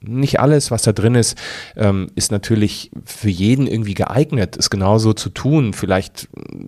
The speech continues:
ist so ein Dickkopf nicht für jeden <laughs> etwas, ja, aber wir, wir möchten anderen Menschen Mut machen. Aber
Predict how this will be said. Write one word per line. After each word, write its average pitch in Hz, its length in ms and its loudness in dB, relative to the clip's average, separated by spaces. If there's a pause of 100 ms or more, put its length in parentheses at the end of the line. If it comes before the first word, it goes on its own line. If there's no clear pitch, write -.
ist - 260 -2
so - 100 -2
ein 95 80 -4
Dickkopf - 560 -2
nicht 98 220 -4
für - 100 0
jeden 95 340 0
<laughs> - 0 -
etwas, - 460 -4
ja, 98 320 -4
aber 104 360 0 (520)
wir, 107 380 4
wir 104 140 0
möchten 120 300 -2
anderen 120 360 0
Menschen 110 300 -2
Mut 139 200 -2
machen. 82 320 -6
Aber 101 220 0